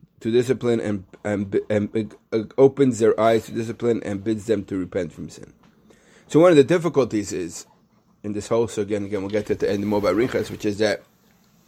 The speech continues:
Ramchal is saying that many of the systems that Hashem uses to judge this world and to react to us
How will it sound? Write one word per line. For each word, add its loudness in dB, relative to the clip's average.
Ramchal 2
is 0
saying 4
that 0
many 0
of -2
the -6
systems -8
that -6
Hashem -4
uses -2
to 2
judge 2
this -10
world 4
and -8
to -2
react -6
to 4
us -4